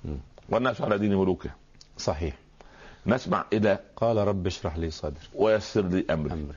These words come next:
Speaker 2: واحلل عقدة من لساني يفقهوا قولي واجعل لي وزيرا من أهلي هارون أخي".
Speaker 1: اشدد به أزري.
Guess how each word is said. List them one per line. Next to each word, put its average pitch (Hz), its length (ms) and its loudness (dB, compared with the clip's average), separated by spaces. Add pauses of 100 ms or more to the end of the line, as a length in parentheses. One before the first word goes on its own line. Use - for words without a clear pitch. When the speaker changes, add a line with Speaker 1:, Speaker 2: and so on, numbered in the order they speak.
Speaker 2:
واحلل 110 340 2
عقدة 104 360 2
من 98 200 2
لساني 92 380 0
يفقهوا 87 440 0
قولي 73 280 -2 (320)
واجعل 98 320 2
لي 101 140 4
وزيرا 104 640 4
من 95 340 2
أهلي 78 300 -6 (800)
هارون 101 380 2
أخي". - 260 -4 (420)
Speaker 1:
اشدد 76 560 -4
به 76 120 -8
أزري. - 400 -14